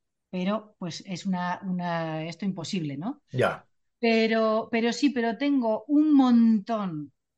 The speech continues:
Speaker 1: eh, ya pues en marcha, eh, pues que están ahí, ya están anunciados y todo, y otro montón en la cartera que estoy deseando lanzar y buscar <laughs> fechas y a ver dónde los encajo, porque los quiero para antes de ayer.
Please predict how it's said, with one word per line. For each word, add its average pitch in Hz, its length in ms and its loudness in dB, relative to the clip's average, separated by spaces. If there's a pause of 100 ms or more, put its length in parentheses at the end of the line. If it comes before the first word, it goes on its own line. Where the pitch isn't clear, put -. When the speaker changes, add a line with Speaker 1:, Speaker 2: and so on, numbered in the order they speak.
(100)
Speaker 1:
eh, 175 840 -6
ya 185 440 0
pues 151 200 -12
en 147 100 -6
marcha, 175 680 -2
eh, 151 200 -10 (500)
pues - 100 -20
que 160 80 -14
están 160 220 -8
ahí, 190 280 -4
ya 170 80 -4
están 156 200 -8
anunciados 156 480 -6
y 175 80 -10
todo, 240 160 -4 (340)
y 277 180 6
otro 339 300 2
montón 254 880 6
en 220 120 -6
la 220 100 -4
cartera 233 340 -2
que 254 60 -2
estoy 240 180 -6
deseando 233 380 -2
lanzar 220 440 2
y 220 80 0
buscar 202 320 -2
<laughs> - 0 -
fechas - 440 -4
y 240 60 0
a 208 40 4
ver 214 120 0
dónde 220 220 -2
los 208 160 -4
encajo, 226 500 0 (240)
porque 220 260 -4
los 202 200 -2
quiero 254 240 4
para 208 160 2
antes 165 220 -4
de 165 80 -6
ayer. 160 320 -6